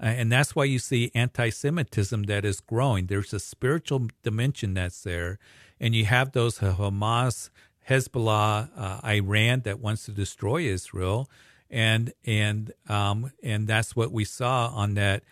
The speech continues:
um, just terrible day on October seventh when they were attacked, and the, the evil that took place on that day. So that's what we're seeing, and we're gonna see that Israel,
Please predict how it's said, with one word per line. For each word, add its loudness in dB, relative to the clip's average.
um, -2
just 0
terrible -2
day 2
on 0
October -4
seventh -2
when -2
they -2
were 0
attacked, -2
and 0
the, 2
the -2
evil 0
that -2
took -2
place -4
on -4
that -6
day. -4
So 0
that's 2
what -2
we're 2
seeing, 0
and -4
we're -4
gonna 2
see -2
that 0
Israel, 0